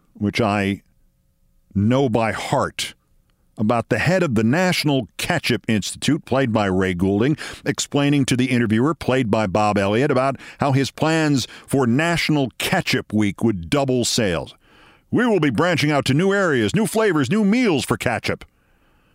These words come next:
Bob answers evenly, "New meals for ketchup?" Ray resumes, "Not ketchup as you civilians know it now, but ketchup in which tomato has been replaced by chocolate flavoring.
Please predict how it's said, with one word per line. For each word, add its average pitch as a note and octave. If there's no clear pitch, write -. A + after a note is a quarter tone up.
Bob G#2+
answers G#2
evenly, G2+
"New G#2
meals C3+
for -
ketchup?" F#3
Ray A2+
resumes, A2
"Not E3
ketchup C#3+
as G#2
you B2+
civilians A2+
know A2
it G2+
now, B2+
but -
ketchup F3
in C#3
which C#3+
tomato D3+
has C3
been D3
replaced E3+
by D#3
chocolate D3
flavoring. B2+